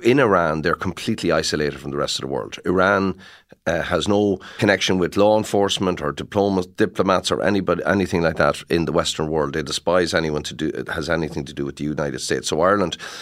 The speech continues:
is get, going to get no cooperation from the Iran-, from the Iranian authorities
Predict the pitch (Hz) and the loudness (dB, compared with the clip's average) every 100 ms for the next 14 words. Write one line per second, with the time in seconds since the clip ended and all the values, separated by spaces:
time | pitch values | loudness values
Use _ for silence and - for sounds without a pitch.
0 | - - - 101 85 95 92 90 98 85 | -18 -20 -6 -4 2 2 2 2 2 2
1 | 85 92 101 113 98 78 - 64 - 67 | 2 2 4 2 2 2 2 -2 -2 -6
2 | 65 64 67 69 62 - 64 67 67 65 | -6 -4 -2 -4 -6 -8 -4 -2 -2 -4
3 | 62 60 - 69 67 - 58 - | -6 -6 -2 -2 -2 -6 -10 -12